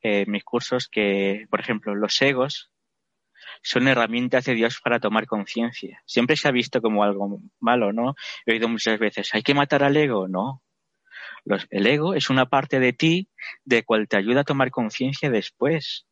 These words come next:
Entonces, eh, tenemos que ser conscientes de, eh, claro que estamos haciendo sufrir a otra persona, pero a quien más haces a sufrir es a ti mismo.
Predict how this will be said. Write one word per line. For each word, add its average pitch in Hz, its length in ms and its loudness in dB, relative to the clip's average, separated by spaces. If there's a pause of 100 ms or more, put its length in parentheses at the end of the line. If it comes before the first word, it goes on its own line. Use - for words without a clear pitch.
(1000)
Entonces, 123 720 -2
eh, 101 420 2
tenemos 123 340 -2
que 123 100 -4
ser 120 260 -2
conscientes 120 1000 -4 (640)
de, 110 340 2 (100)
eh, 101 580 0 (220)
claro 143 240 0
que 156 60 -2
estamos 123 280 -2
haciendo 113 320 -2
sufrir 113 260 -2
a 107 40 2
otra 104 160 -2
persona, 98 540 -6
pero 101 160 0
a 98 40 -2
quien 107 180 -4
más 113 180 0
haces 135 240 -4
a 127 60 -2
sufrir 131 460 -4 (120)
es 120 140 -2
a 123 60 0
ti 113 140 -2
mismo. 95 500 -6